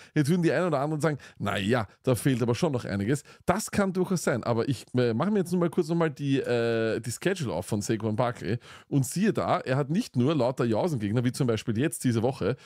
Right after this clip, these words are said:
die Carolina Panthers, die schlechteste Rushing Defense der Liga. Nein, er hat auch noch in den letzten zwei Wochen zwei ganz, ganz schöne Matchups. Und zwar zuerst gegen Dallas in Woche siebzehn, was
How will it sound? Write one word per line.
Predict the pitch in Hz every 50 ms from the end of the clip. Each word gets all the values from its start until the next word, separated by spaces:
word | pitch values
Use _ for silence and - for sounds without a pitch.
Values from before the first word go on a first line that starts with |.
| - - - _ -
die | 127
Carolina | - 160 147 143 139 135 143 139
Panthers, | - 143 143 131 - 104 113 - - _ _ -
die | 110 104
schlechteste | - - 127 139 - - - - - 107 98 92 -
Rushing | 110 110 101 101 - - 104
Defense | 92 104 95 - 104 98 95 -
der | - 95
Liga. | 90 92 87 98 131 147 139 - - - _ -
Nein, | 107 110 120 170 220 196 -
er | 135 127 104
hat | 135 202 - -
auch | - 180 196
noch | 190 180
in | 170 160
den | 151 135
letzten | 139 - - - - 147 123
zwei | - 110
Wochen | 95 101 98 143 139 117 117 110 - 139 - -
zwei | - 135 131
ganz, | 104 139 165 175 - -
ganz | - 101 95
schöne | - - 98 95 95
Matchups. | 90 85 87 - 156 175 180 - - - - _ -
Und | - 147 139
zwar | - 156 139 135 -
zuerst | - 165 202 - -
gegen | - 165 147 147 120
Dallas | - 110 107 123 175 285 - 175
in | 147 147 135
Woche | 139 131 - 131
siebzehn, | 110 - - 226 214 - - - 117 117 143 180 - _ _ _ _ _ _ _
was | - 90 95 - -